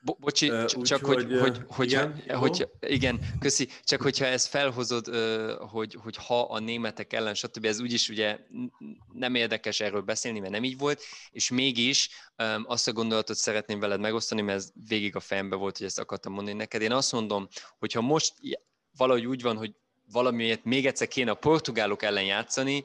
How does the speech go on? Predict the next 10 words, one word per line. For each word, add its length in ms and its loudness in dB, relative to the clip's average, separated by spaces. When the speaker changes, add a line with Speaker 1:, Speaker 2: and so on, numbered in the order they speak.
Speaker 1:
én 260 -4
lemerem 520 2
fogadni, 360 0
hogy 80 -2
nem 140 0
kapjuk 340 -8
ki 120 -6
azt 200 -4
a 20 -14
meccset. 460 -12